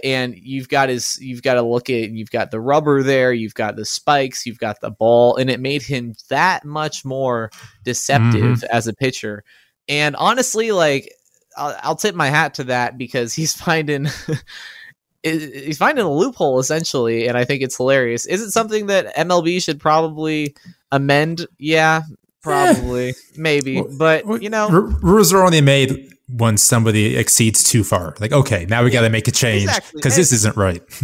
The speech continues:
Speaker 1: Yeah, so, you know, I thought, I just thought that was kind of an interesting tidbit, uh, to kinda, kinda get a window in on the, just the competitiveness of these, these players.
Speaker 2: Yeah,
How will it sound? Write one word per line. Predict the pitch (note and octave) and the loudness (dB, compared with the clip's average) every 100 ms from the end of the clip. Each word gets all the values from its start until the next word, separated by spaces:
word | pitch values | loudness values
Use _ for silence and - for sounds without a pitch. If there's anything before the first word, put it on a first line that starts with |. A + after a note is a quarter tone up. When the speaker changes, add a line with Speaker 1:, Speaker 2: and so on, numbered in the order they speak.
| - _ - | -12 _ -8
Speaker 1:
Yeah, | C#3+ F#2+ - - | -6 -6 -10 -4
so, | - A3 A3 F3+ | 2 4 2 -2
you | G#3+ | -4
know, | F#3 E3+ | -2 0
I | A#3 | 0
thought, | A#3 G3 E3+ | 4 4 4
I | F#3 | 2
just | - | 2
thought | F#3+ F3 | 0 2
that | C#3 C3+ | 0 -2
was | C3 | -2
kind | D#3 C#3 | -2 -2
of | B2 | -2
an | B2 | -4
interesting | B2 C3 - C3+ A#2 | -4 -4 -2 -2 -2
tidbit, | G#2+ A#2 G#2+ G#2+ G#2+ - | 0 -2 0 0 0 -2
uh, | A#2 G#2+ G#2 G#2+ | -4 -4 -4 -10
to | B2+ | -6
kinda, | D3 D3 C#3 C3 | -2 0 0 -2
kinda | A#2+ E3+ F3 | -2 -4 -2
get | F3+ | -4
a | |
window | C#3+ D3 D3+ D3 | -2 -4 -2 -2
in | B2+ C#3 | -2 -4
on | C3+ B2+ | -4 -4
the, | A#2+ A#2 A2+ A2+ | -2 0 0 -2
just | B2 - | -4 -4
the | A#2+ | -4
competitiveness | A#2+ G2+ C3+ B2+ G#2+ A2 G#2+ A#2+ | -4 -4 -4 -2 -4 -4 -4 -4
of | A2 | -4
these, | A2 G#2 G#2 | -4 -4 -8
these | B2 A2+ - | -10 -10 -8
players. | - C3 B2+ | -2 0 2
Speaker 2:
Yeah, | F3+ | 2